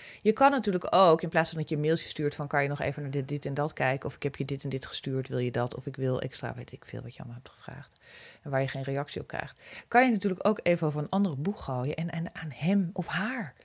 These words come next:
dat complimentje geven. Van: "Jeetje, ik zie dat je de laatste tijd alle ballen in de lucht houdt. En jeetje, wat doe je dat goed." Of, eh,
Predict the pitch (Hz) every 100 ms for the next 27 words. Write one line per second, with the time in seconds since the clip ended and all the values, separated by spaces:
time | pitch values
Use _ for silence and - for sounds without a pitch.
0 | _ 143 - 143 135 131 117 - - -
1 | 50 - - - - - - - 160 160
2 | 202 180 160 - 185 151 151 147 143 139
3 | - 139 139 - - 202 165 160 160 151
4 | 143 139 139 - 131 131 135 - 139 139
5 | 160 175 175 151 151 170 165 143 - -
6 | 156 151 - 160 143 - 147 139